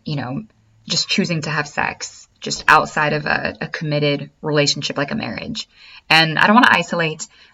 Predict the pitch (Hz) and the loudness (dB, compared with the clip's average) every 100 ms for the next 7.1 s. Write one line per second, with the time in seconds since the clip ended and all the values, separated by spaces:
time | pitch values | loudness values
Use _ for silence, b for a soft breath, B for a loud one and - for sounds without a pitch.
0 | _ 156 151 160 - 151 160 151 147 147 | _ 4 4 4 -2 -2 4 4 4 0
1 | 131 - - 117 147 151 151 - 165 165 | -2 -4 -2 -2 -2 2 2 2 0 0
2 | 156 147 156 147 139 143 - - 160 - | 0 -2 -2 -2 0 -2 -4 -6 -8 -10
3 | - - _ _ _ _ _ 143 135 - | -12 -18 _ _ _ _ _ -6 -4 -6
4 | - 202 _ _ - - - - - - | -10 -12 _ _ -6 -6 -6 -6 -6 -6
5 | - - 147 143 - 135 - - b b | -6 -8 -8 -8 -8 -8 -8 -10 b b
6 | b b b _ _ - 78 - - 55 | b b b _ _ -6 -4 -4 -4 -6
7 | 55 | -6